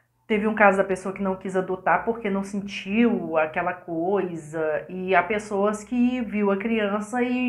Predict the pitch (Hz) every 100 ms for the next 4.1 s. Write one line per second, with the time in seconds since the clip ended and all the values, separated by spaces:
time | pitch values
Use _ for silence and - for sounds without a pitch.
0 | - 233 190 175 175 165 196 190 180 170
1 | 175 196 185 196 254 175 170 175 247 254
2 | - 359 269 285 262 269 262 - - 302
3 | 208 185 - 190 190 180 - 170 165 165
4 | 165